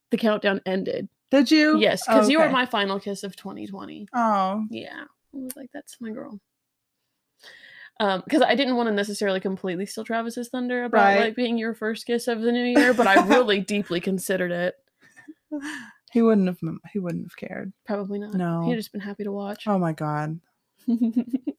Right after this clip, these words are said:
Speaker 2: Yep.
Speaker 1: Oh,
Speaker 2: Um, that
Speaker 1: Travis.
Speaker 2: night, I got into an argument with the man that showed up at
Speaker 1: <gasps>
Speaker 2: the
Speaker 1: God, has he
Speaker 2: house.
Speaker 1: been back over there?
Speaker 2: No.
Speaker 1: Good.
Speaker 2: He was, like, um, a friend of a friend kinda thing.
Speaker 1: Yeah, like a friend of the roommate.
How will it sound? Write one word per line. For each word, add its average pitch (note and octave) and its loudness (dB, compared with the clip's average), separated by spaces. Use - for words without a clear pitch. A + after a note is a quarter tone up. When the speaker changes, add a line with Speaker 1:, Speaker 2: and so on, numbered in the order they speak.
Speaker 2:
Yep. F3+ 0
Speaker 1:
Oh, A#3+ 2
Speaker 2:
Um, A3+ 4
that - -8
Speaker 1:
Travis. G#3+ 6
Speaker 2:
night, G3 4
I A#3+ 2
got C#4 0
into D4 2
an C#4+ 4
argument G#3+ 4
with G3+ 2
the G#3+ 6
man G3+ 8
that F#3 0
showed F#3+ 0
up F3 -2
at G3 -6
Speaker 1:
<gasps> - -8
Speaker 2:
the F3+ 0
Speaker 1:
God, D#3+ 2
has C#4 0
he G#4 -2
Speaker 2:
house. - -4
Speaker 1:
been A#4+ 6
back C4 2
over A#3+ 4
there? G#3+ 8
Speaker 2:
No. E3+ 10
Speaker 1:
Good. G3+ 6
Speaker 2:
He D4 2
was, D#4 4
like, B3 4
um, G3 2
a G3 -2
friend A3 4
of F#3+ 4
a F#3+ -4
friend - -6
kinda D#3+ 0
thing. - -6
Speaker 1:
Yeah, D#4 -4
like B3+ -10
a C#4 -12
friend E4 -8
of C#4 -6
the B3+ -8
roommate. A3 -6